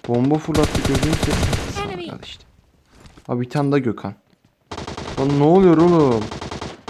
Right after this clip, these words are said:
Speaker 1: Elli milyon tane Gökhan var. Bu arada bombayı tutar mı? Seni ben bir bitireyim. Şu an arkadaşlar sövüyor seni atacağım bombanın diye derken biraz geri çekeceğiz abi. Adamlar çok kişi geliyor.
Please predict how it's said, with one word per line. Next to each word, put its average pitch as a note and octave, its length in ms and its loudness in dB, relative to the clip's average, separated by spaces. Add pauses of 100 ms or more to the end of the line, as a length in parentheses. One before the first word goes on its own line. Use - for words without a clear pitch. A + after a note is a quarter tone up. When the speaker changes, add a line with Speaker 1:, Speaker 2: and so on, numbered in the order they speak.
(180)
Speaker 1:
Elli D3 200 4
milyon E3+ 340 4
tane D#3 220 0
Gökhan C#3+ 340 -2
var. G#2+ 140 -2 (500)
Bu B2 80 0
arada C3 240 0
bombayı C3+ 280 2
tutar D3 300 -2
mı? D3 60 -4 (1120)
Seni B2 100 -6
ben B2 80 -2
bir B2 80 0
bitireyim. A#2 600 0 (960)
Şu B2+ 140 -4
an B2 80 2
arkadaşlar B2+ 360 -2
sövüyor B2 300 0
seni A#2 200 -6
atacağım A2+ 400 -4
bombanın A#2 380 -4
diye B2+ 160 -2
derken C#3 440 -2 (480)
biraz B2 220 0
geri A#2+ 220 0
çekeceğiz G#2 440 -4
abi. G2 380 -2 (760)
Adamlar A#2+ 420 -4
çok B2 240 -10
kişi - 200 -10
geliyor. G#2+ 340 -4